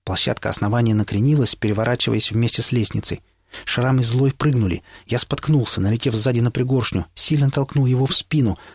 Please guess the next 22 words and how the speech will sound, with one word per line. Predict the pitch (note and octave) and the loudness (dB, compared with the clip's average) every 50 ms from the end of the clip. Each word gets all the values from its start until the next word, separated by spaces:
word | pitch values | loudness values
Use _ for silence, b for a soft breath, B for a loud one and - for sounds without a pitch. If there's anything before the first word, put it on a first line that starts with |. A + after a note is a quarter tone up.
| B B B | B B B
упал, | - C3+ - - D#3+ C3+ G2+ G#2 | -4 -4 -2 0 0 0 0 -2
соскальзывая | - - A2+ - - - C3+ A#2 A2 A#2 A2 A2 | -2 -4 -4 -4 -2 -2 -2 0 0 0 -2 -2
по | - - A2 | -2 -2 -4
рассыпающимся | A#2 - - C3+ - - C3+ C3 B2 - A#2+ A2+ - A#2 | -2 -2 -2 -4 -2 0 0 0 0 0 -2 0 0 -2
брёвнам, | A2+ A#2 C3 D3 C3+ A#2 A2+ G2+ - b b b b b - | 0 0 2 2 2 2 0 0 -2 b b b b b -8
с | - - | -6 -2
размаху | A2+ A#2 A2+ C3 D3 D3 - - B2 | -2 0 2 2 2 2 2 0 2
вонзил | B2 C3 B2+ A#2 C3 C3 A2+ | 2 2 2 2 2 0 0
загнутый | G#2+ C#3+ C3+ B2+ B2 A#2+ - C3 | 2 0 2 2 2 0 0 -2
конец | B2 - B2 B2+ C3 - - | -2 0 0 0 0 0 0
ломика | - B2+ C3+ C3+ B2+ - - | 0 2 2 2 2 0 -2
в | A2+ | -2
одну | A#2 A#2 B2 C3+ | 0 2 2 2
из | C3 B2 A#2 A2+ | 2 2 2 2
них, | B2+ A#2 F#2+ - - _ - | 0 0 0 -4 -8 _ -6
качнулся, | - B2+ - - - F3 E3 D3 B2+ - - | -6 -4 -2 0 2 2 2 2 2 0 -4
вскинув | B2 - - - - C3 B2+ A#2 - - | -6 -8 -8 -2 0 0 0 0 0 0
ноги. | C3+ C3+ C3 A#2 G#2 F#2 D#2+ b b b b b _ _ _ _ _ _ _ _ _ _ _ _ _ _ - | 2 2 2 2 0 -2 -4 b b b b b _ _ _ _ _ _ _ _ _ _ _ _ _ _ -6
Ломик | - - D#3 E3 E3 D#3 - - | -2 0 2 2 2 0 0 0
меня | - D3+ D3 D3 C#3+ | 0 2 2 4 2
и | C#3 | 2
спас. | C3 - - - - - - - - - | 0 -2 -4 -6 -8 -6 -6 -6 -8 -10